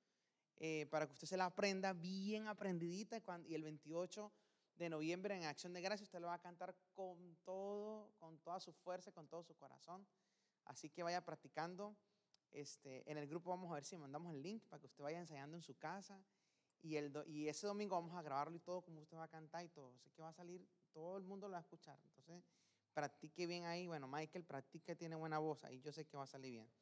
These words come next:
Entonces, este mes vamos a trabajar el tema del lenguaje de agradecimiento. Y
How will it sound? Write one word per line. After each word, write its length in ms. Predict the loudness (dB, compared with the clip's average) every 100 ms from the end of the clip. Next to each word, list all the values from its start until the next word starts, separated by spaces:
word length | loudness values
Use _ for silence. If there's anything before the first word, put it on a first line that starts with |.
| _ -20 -18 4
Entonces, 560 | 10 12 12 10 8 -2 8
este 280 | 10 10 8
mes 140 | 10
vamos 260 | 8 10 8
a 60 | 10
trabajar 320 | 10 12 12
el 120 | 10
tema 260 | 6 6 6
del 100 | 4
lenguaje 420 | 4 6 6 6
de 240 | 4 4 2
agradecimiento. 920 | 2 0 -2 -6 2 4 4 0 -12 -18 _ _ -20 _
Y 480 | 6 8 10 10 6